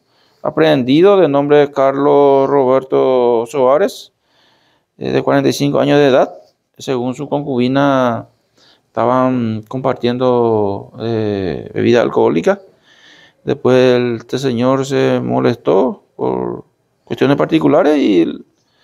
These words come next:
le empezó a maltratar a su pareja. Luego le aplicó varios golpes de puño.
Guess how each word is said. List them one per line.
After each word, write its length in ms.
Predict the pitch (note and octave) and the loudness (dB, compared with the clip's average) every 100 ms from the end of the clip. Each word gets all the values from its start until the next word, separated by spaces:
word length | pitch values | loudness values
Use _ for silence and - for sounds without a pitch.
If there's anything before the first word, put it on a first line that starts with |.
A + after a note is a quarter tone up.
| _ _ _ | _ _ _
le 720 | D3 D3+ D3+ D3 C#3 C3+ B2 | 0 2 4 4 4 4 2
empezó 320 | B2+ C#3 C#3 C#3+ | 0 -4 -4 -4
a 40 | |
maltratar 400 | D3 D3 D3 C#3+ | -4 -6 -4 0
a 100 | D3+ | -2
su 600 | D3 D#3 D3 C#3+ C3+ C3 - | -2 -4 -2 -2 -2 -4 -2
pareja. 380 | C3+ D#3+ G#3 | 0 2 0
Luego 260 | G#3+ D3 D3+ | 0 0 2
le 360 | D#3 D3+ C#3+ C#3 | 2 2 4 2
aplicó 420 | - C3+ C#3 C3+ | 0 -6 -2 0
varios 680 | C3+ C#3 C#3+ C#3 C3+ D3 - _ _ _ - _ - | 0 0 0 0 -4 -8 -14 _ _ _ -20 _ -4
golpes 360 | B2+ C#3 D3+ | 0 2 4
de 440 | D#3 D3+ C#3 B2+ B2 | 4 4 4 0 -2
puño. 380 | C3+ F3 G#3 | 0 0 0